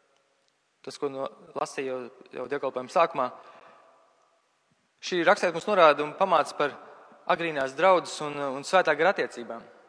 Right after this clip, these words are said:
Un es biju apstīties kādus pāris, tādus, uzsvērt pāris punktus, kurus redzu šīs, eh,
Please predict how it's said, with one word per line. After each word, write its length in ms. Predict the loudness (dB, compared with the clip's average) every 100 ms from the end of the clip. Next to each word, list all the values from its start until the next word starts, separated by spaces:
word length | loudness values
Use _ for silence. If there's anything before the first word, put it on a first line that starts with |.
| _ _ _ _ _ _ _ _ _ _ _ _ _ _ _ _ _ _ _ _
Un 80 | -14
es 60 | 0
biju 100 | 0
apstīties 440 | 0 -4 -6 -10 -14 -18 -6
kādus 340 | -6 -6 -10 -16 _ _ _ _ _ _ 2
pāris, 380 | 8 8 8 0 -10 -14 -20 -20 -20 -14 -8
tādus, 300 | -8 -10 -16 -18 _ _ _ -6
uzsvērt 320 | -2 0 2
pāris 260 | 6 4 4
punktus, 400 | -2 -2 -4 -10 -8
kurus 220 | -4 2
redzu 200 | 2 0 -16 -20 -20 -20 -20 _ _ _
šīs, 360 | -10 -8 -10 -8
eh, 120 | -8